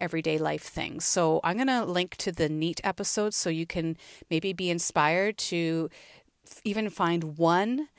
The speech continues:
um, activity that you can add to your day for sixty-seven days. And that's when a habit really becomes part of your identity. We, we've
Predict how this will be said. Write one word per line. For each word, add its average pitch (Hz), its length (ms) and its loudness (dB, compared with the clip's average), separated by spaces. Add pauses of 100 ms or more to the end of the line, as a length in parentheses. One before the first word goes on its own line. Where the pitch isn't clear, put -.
(260)
um, 165 420 2
activity 180 480 2
that - 160 6
you 180 140 -4
can 190 240 -6
add 160 260 0
to - 160 -4
your 170 160 -2
day 151 300 0
for 156 200 -8
sixty-seven 160 800 -2
days. - 500 -4
And 185 200 -2
that's - 400 0 (340)
when 285 160 2
a 294 80 6
habit 190 600 2
really 240 440 0
becomes 160 600 -6 (100)
part 202 420 -2
of 180 140 -8
your 160 180 0
identity. - 720 -6 (460)
We, 196 420 0
we've 196 220 -6